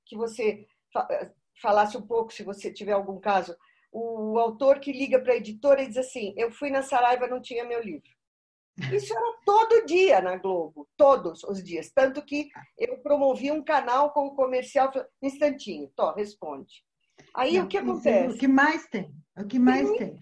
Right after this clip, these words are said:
Speaker 1: era todo dia. Então é assim: o livro pode tá, não, não tá no sistema,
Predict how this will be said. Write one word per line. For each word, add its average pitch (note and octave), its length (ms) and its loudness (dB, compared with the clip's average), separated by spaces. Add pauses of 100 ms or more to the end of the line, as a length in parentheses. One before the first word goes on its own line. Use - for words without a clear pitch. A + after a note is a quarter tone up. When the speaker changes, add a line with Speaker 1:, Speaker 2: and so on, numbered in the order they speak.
Speaker 1:
era G4 160 4
todo G4+ 380 2
dia. A3 220 -2
Então D#4+ 220 0
é D#4+ 120 2
assim: B3+ 360 -4
o C#4+ 100 0
livro F4+ 400 0
pode F#3+ 520 2 (580)
tá, B3+ 340 2
não, C4+ 240 -2
não F4+ 260 2
tá D4+ 140 4
no C#4 100 2
sistema, C#4 760 2